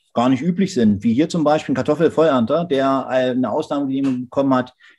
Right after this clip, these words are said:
direkt vom Hersteller aus. Und da steht drinne, dass eine Kraftfahrzeughaftpflichtversicherung abgeschlossen werden sollte, beziehungsweise hier war es ja ein nicht zugelassener Kartoffelvollernter, der gezogen wird.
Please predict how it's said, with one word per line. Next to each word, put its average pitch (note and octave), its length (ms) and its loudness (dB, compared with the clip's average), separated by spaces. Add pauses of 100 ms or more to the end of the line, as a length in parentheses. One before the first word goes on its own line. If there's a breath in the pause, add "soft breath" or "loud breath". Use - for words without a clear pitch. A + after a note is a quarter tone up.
direkt B2+ 320 0
vom C3 640 4
Hersteller C#3+ 420 2
aus. C#3 400 2 (800 soft breath)
Und A#2+ 120 2
da D3 200 2
steht F3 260 0
drinne, E3+ 340 2
dass C#3+ 460 -2
eine C3+ 300 2
Kraftfahrzeughaftpflichtversicherung D3 1600 -2
abgeschlossen D#3+ 500 -4
werden D3+ 180 0
sollte, D3+ 240 2
beziehungsweise C3+ 540 -2
hier C3+ 180 2
war C#3 100 4
es C3+ 80 -6
ja C3 100 0
ein B2+ 160 6
nicht D3+ 240 -2
zugelassener C#3 580 -4
Kartoffelvollernter, C3+ 760 0
der A#2+ 240 0
gezogen C3 460 0
wird. - 220 -2